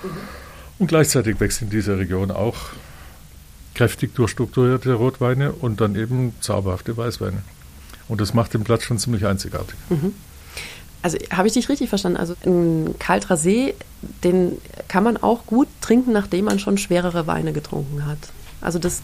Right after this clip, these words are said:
Speaker 2: Das
Speaker 1: das
Speaker 2: ist eine der überraschendsten Erlebnisse.
Speaker 1: Mhm.
Speaker 2: Dass, wenn man meint, man war jetzt hier auf oder ist auf Weltniveau, sag ich mal,
Speaker 1: Ja.
Speaker 2: und hat da ein paar Flaschen stehen für viele, viele, viele Euro.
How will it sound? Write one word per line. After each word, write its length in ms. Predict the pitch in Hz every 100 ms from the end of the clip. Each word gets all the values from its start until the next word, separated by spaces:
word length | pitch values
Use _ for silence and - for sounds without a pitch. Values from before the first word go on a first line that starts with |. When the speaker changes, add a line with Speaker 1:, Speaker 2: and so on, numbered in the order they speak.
| -
Speaker 2:
Das 200 | 120 -
Speaker 1:
das 40 |
Speaker 2:
ist 120 | 131 143
eine 220 | 113 113
der 120 | 117
überraschendsten 800 | 156 139 107 139 - 143 - 120
Erlebnisse. 560 | 104 101 113 98 98 98 - 170
Speaker 1:
Mhm. 240 | 151 180 - - - - - - -
Speaker 2:
Dass, 320 | 110 101 -
wenn 160 | 117 113
man 180 | 113 107
meint, 300 | 107 123 117
man 140 | 110
war 140 | 104 107
jetzt 180 | 107 107
hier 180 | 110
auf 140 | 107 98 - - - - - - - -
oder 180 | 120 101
ist 240 | 131 113
auf 180 | 107 101 - - - - - - -
Weltniveau, 640 | 104 117 110 104 92 80 - -
sag 240 | - 95
ich 160 | 95 92
mal, 220 | 92 110
Speaker 1:
Ja. 40 | 226 - - - - -
Speaker 2:
und 240 | 107 98 92
hat 180 | 107
da 100 | 101
ein 140 | 107 98
paar 180 | 98 101
Flaschen 320 | 101 98 104
stehen 400 | - 101 104 98
für 160 | 101
viele, 320 | 92 104 104 98
viele, 280 | 101 95
viele 300 | 82 85 95
Euro. 300 | 87 85 78